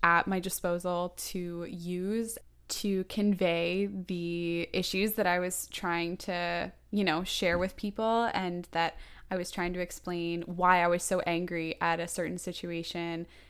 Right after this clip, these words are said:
it would just not be taken seriously. And of course, when you're angry and you're, you're letting that show as a woman and especially as a younger girl, people are just, like, not gonna listen to you because you're hysterical and you don't know how to compose yourself and you don't know how to, like, have,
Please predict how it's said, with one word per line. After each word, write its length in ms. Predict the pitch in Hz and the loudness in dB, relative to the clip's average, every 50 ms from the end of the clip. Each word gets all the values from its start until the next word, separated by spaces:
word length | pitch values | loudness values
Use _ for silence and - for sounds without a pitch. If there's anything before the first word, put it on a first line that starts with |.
| - - - | -20 -8 -4
it 120 | - 190 | -2 0
would 120 | 185 185 185 | 0 0 -2
just 160 | 185 190 - | -2 -2 -2
not 240 | 190 175 165 170 - | 0 2 2 0 0
be 80 | 190 | -4
taken 360 | 185 - 190 180 - 190 185 180 | -6 -4 -6 -4 -4 -4 -4 -4
seriously. 800 | - - 180 180 180 185 202 202 - - 262 262 262 269 277 277 | -4 -4 -4 -4 -2 -2 -4 -4 -4 -2 0 2 4 4 2 2
And 200 | - - 196 190 | 2 -2 -2 -4
of 140 | 190 - | -6 -4
course, 360 | - - 277 262 262 254 254 - | 2 4 6 6 6 4 2 -2
when 180 | 208 202 196 | -4 -4 -2
you're 160 | 190 180 175 - | 0 -2 0 0
angry 560 | - 214 233 233 220 208 190 185 185 185 185 | 2 4 4 4 4 4 0 0 0 0 0
and 140 | 185 185 185 | 0 -2 -2
you're, 340 | 180 180 175 175 170 170 - - - - - - - | -2 -2 -2 0 -2 -2 -4 -8 -16 -20 -20 -16 -4
you're 140 | - 202 202 | 2 2 4
letting 380 | 196 190 180 170 180 190 196 185 | 4 4 4 4 4 2 2 4
that 240 | 175 170 170 - - | 4 2 2 2 -2
show 680 | - - - 185 170 170 170 170 180 208 247 269 277 - | -4 -2 0 0 2 2 2 2 2 4 2 2 2 0
as 480 | - 208 196 190 196 202 202 214 208 - | 0 2 2 2 2 2 0 0 -2 -2
a 80 | - 208 | 0 0
woman 320 | 202 208 214 220 240 254 | 2 2 2 2 2 2
and 100 | 247 233 | 0 0
especially 800 | 185 180 - - - 180 185 - - 214 208 208 220 226 226 - - | -2 -4 -4 -2 -2 -2 -2 -2 -2 -2 -2 0 0 -2 -2 -2 0
as 240 | - 196 190 196 - | 0 0 0 0 -2
a 40 | 190 | -4
younger 420 | 190 180 180 180 180 185 185 185 | -4 -4 -4 -4 -4 -2 -4 -4
girl, 580 | 185 - 175 170 175 175 180 190 220 262 302 - - - - - - - - | -2 -2 -2 0 0 2 2 2 2 0 0 -4 -8 -18 -20 -20 -20 -8 -2
people 460 | - 226 220 254 247 240 233 233 220 - | 0 2 4 4 4 6 6 4 4 4
are 100 | 202 202 | 2 2
just, 200 | 190 196 - - | 0 0 0 0
like, 120 | 202 196 | 2 2
not 300 | 202 185 175 170 170 180 | 2 4 4 4 4 2
gonna 180 | 202 196 190 185 | 0 -2 -4 -4
listen 260 | 202 202 - 240 202 | -4 -2 -2 -2 -2
to 100 | - 180 | -2 -4
you 120 | 160 - | -6 -6
because 320 | - - - - 185 - - | -8 -10 -10 -10 -10 -8 -8
you're 100 | 180 170 | -10 -10
hysterical 640 | 185 196 - - 226 220 226 220 220 - 180 170 | -10 -12 -8 -4 -2 -2 -2 -2 -2 -4 -4 -4
and 120 | 170 170 175 | -2 -4 -4
you 80 | 180 | -6
don't 160 | 175 196 180 180 | -6 -6 -6 -6
know 60 | 190 | -4
how 120 | 190 196 | -4 -4
to 60 | 196 | -4
compose 440 | 196 - 208 208 208 208 226 226 214 | -4 -4 -4 -4 -2 -2 -2 -2 -2
yourself 340 | 208 196 - - 160 175 - - | -4 -4 -2 -2 -2 -2 -4 -6
and 80 | 196 185 | -8 -6
you 60 | 185 | -6
don't 140 | 185 180 180 | -6 -6 -6
know 120 | 175 185 | -6 -6
how 160 | 190 - 185 | -6 -4 -6
to, 60 | 175 175 | -4 -4
like, 180 | 180 - - | -6 -8 -8
have, 420 | - - - - 180 185 185 185 | -10 -10 -8 -6 -4 -4 -4 -6